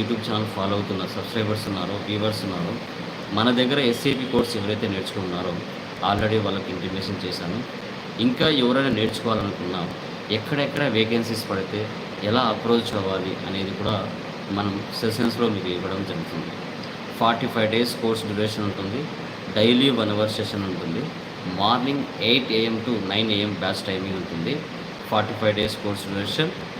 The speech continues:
త్రీ మంత్స్ ఫ్రీ సర్వర్ యాక్సెస్ ప్రొవైడ్ చేస్తాను, లైవ్ రికార్డింగ్ వీడియోస్ ప్రొవైడ్ చేస్తాను. As usual మీకు so guys ప్రైస్‌తో పాటు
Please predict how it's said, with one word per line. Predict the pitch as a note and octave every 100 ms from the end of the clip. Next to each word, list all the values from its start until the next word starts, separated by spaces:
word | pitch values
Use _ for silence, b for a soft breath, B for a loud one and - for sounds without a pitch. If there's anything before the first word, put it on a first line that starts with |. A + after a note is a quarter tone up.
| - -
త్రీ | A#2+ A#2+
మంత్స్ | A#2+ B2 -
ఫ్రీ | B2 B2
సర్వర్ | A2+ G2+ G2+
యాక్సెస్ | F#2+ - G#2+ -
ప్రొవైడ్ | G2 G2+ G2+
చేస్తాను, | G2+ - G#2 C3 E3 - - - F#2+ G#2+
లైవ్ | C3 C3
రికార్డింగ్ | B2+ A2+ A2+ G#2+
వీడియోస్ | G2 G#2 G#2
ప్రొవైడ్ | G2+ G2 F#2+ G2
చేస్తాను. | F#2+ G2 G#2 D3 - - - - -
As | G#2+ A2+
usual | A2+ C3+ C#3 - - - A2
మీకు | B2 B2 A2 A#2+ - - - - -
so | C3 A#2+ B2 - A2
guys | A2+ C3+ - G2+ E2+ - - - - - -
ప్రైస్‌తో | G#2+ A2+ A2+ B2 -
పాటు | G#2 G#2+